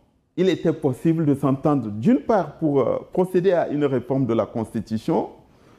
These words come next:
d'autre part procéder à une réponse du cadre électoral et même travailler ensemble en vue d'organiser les élections législatives. Je voudrais vous dire aujourd'hui qu'en deux mille dix-sept deux mille dix-huit, le principal acteur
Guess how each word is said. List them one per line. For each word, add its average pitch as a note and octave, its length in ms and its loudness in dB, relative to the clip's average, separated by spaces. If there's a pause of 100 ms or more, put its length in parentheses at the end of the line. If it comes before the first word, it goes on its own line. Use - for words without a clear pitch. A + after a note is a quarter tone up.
(120)
d'autre F3 360 2
part D3 460 -2
procéder E3 360 0
à D#3 140 2
une D#3+ 180 2
réponse C#3+ 460 -2
du A#2+ 120 -6
cadre C#3+ 200 -2
électoral C3 640 0
et F#3 100 2
même A#3+ 300 0 (320)
travailler E3+ 400 2 (100)
ensemble C3+ 640 -4 (680)
en D#3 120 2
vue D#3+ 180 -2
d'organiser C#3 540 0
les C#3+ 200 0
élections C3 340 -2
législatives. G#2+ 720 -2 (840)
Je D#3+ 100 2
voudrais G4 300 2
vous E3+ 60 -4
dire F#3 200 0
aujourd'hui C3 600 -2 (840)
qu'en F3+ 140 2
deux A3 140 4
mille G#3 180 4
dix-sept D3+ 320 0
deux E3 80 2
mille D#3 180 0
dix-huit, B2+ 500 -2 (800)
le D#3+ 120 2
principal G#3+ 720 -4
acteur D3+ 580 -2